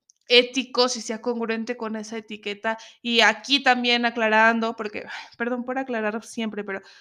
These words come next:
no estoy como, am, siendo policía, ¿ok? De lo que hacen o no hacen, si se nombran feministas, sino que hay prácticas que a veces, eh, se nos escapan, o sea, y lo digo también por mí, ¿no? O sea, creo que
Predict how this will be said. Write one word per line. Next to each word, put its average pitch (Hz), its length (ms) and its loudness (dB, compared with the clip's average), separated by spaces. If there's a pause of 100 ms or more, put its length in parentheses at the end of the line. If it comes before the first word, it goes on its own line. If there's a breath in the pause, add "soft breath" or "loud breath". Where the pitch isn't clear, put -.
(160 loud breath)
no 247 180 4
estoy 277 300 2
como, 262 580 -2
am, 196 680 -2 (720)
siendo 240 640 2
policía, 208 840 -2
¿ok? 190 180 -8 (280)
De 202 140 -2
lo 196 200 -4
que 202 140 -2
hacen 214 400 -2
o 196 80 -6
no 196 180 -2
hacen, 208 560 -4 (280 soft breath)
si 214 220 -6
se 208 140 0
nombran 208 480 0
feministas, 202 760 -6
sino 202 280 -10
que 214 160 -8 (320 loud breath)
hay 233 200 2 (100)
prácticas 240 580 -2
que 220 80 -4
a 214 60 2
veces, 269 640 -4
eh, 226 340 -2
se - 440 -6
nos 254 160 -4
escapan, 254 640 -4
o 226 60 -8
sea, 226 200 -4
y 208 340 -4
lo 226 140 -2
digo 247 220 0
también 262 400 -6
por 277 220 -4
mí, 277 200 -4
¿no? 262 260 -6
O 262 60 -6
sea, 226 180 -10
creo 220 200 -10
que 240 220 -6